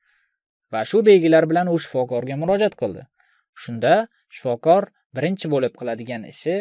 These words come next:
bu umumiy qon analizini buyurishdir. Aynan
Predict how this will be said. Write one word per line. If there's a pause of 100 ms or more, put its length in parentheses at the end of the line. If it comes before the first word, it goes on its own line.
bu (240)
umumiy (140)
qon (180)
analizini
buyurishdir. (1160)
Aynan